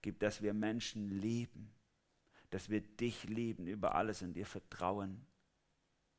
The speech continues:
und dass du durch den Heiligen Geist unser Herz besitzt und beherrscht und dass das sich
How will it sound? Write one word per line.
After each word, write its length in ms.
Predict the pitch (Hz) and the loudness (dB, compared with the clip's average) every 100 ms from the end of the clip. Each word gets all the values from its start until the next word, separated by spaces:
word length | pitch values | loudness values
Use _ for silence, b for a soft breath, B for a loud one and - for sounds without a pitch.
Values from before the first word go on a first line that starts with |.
| _ _ _ _ _ B B B B B B B B | _ _ _ _ _ B B B B B B B B
und 140 | 104 101 | -2 0
dass 180 | 92 | 0
du 120 | - 101 | -2 -4
durch 220 | 101 101 | -4 -4
den 240 | 98 95 | -4 0
Heiligen 440 | 98 90 90 107 98 | 0 0 -2 -6 -2
Geist 320 | 90 92 - | 0 -2 -6
unser 220 | 95 90 | -8 -4
Herz 360 | 82 85 - - | -2 -2 -2 -8
besitzt 680 | 92 - 110 101 - - - | -8 -4 -4 -4 -6 -8 -10
und 180 | 87 | -10
beherrscht 680 | 85 82 95 98 - - - - - | -6 -2 -2 -2 -6 -10 -16 -20 -14
und 140 | 92 | -10
dass 240 | 87 90 - | -8 -8 -10
das 340 | 90 - - - | -8 -8 -10 -12
sich 380 | - 95 - | -8 -8 -8